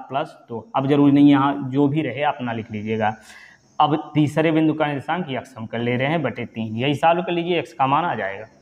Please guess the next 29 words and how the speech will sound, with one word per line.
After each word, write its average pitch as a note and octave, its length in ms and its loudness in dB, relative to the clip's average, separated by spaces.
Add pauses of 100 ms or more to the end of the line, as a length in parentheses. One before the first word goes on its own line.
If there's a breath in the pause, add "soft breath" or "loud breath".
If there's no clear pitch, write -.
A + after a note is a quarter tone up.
(500)
ठीक, - 260 0
कितना C#3 220 -2
होगा, B2 220 0
छः C3 160 -8
तिरिक C#3 260 0
अठारह C#3 420 0
माइनस C3+ 440 -6
अठारह, D#3 540 -2 (320)
मान C3 140 0
लो C3 80 2
अगर B2 160 0
ये A#2+ 160 0
प्रश्न A#2 280 -6
है A2 140 -4
तो, F3+ 320 0 (400 loud breath)
तो B2+ 560 2
चार C3 320 2
दो C3 160 -2
छः D3 360 -2
प्लस C3 340 -10
यक्स, B2 280 -6
तो - 180 -10
यक्स C3 280 -2
बराबर B2 400 0
इधर B2+ 220 -2
माइनस B2 460 0
अठारह A#2+ 480 0
माइनस A2+ 400 -4
छः, G#2+ 220 -6